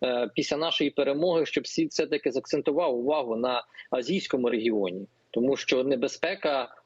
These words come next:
е, порушення стабільності в ньому дуже висока. Ми знаємо, там купа війн, хоча війн, хоча б той самий Пакистан і Індія, воно ж теж нікуди цей конфлікт не зник.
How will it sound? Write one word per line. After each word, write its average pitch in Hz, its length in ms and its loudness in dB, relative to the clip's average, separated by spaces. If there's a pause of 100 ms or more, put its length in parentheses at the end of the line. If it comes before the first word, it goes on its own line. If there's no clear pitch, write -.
(100)
е, 113 280 0
порушення 139 420 0
стабільності 139 600 0
в 143 40 2
ньому 147 240 2
дуже 117 420 0
висока. 104 460 -2 (280)
Ми 139 180 2
знаємо, 151 260 0
там 147 180 -2
купа 160 260 0
війн, 123 120 -4
хоча 139 280 0
війн, 135 300 2
хоча - 200 0
б - 60 -16
той 143 100 -2
самий 147 260 -2
Пакистан 135 500 -2
і 135 140 0
Індія, 107 260 0
воно 127 240 0
ж - 120 -6
теж 226 200 0
нікуди 160 300 0
цей 135 140 0
конфлікт - 400 -4
не 117 100 0
зник. 107 220 -2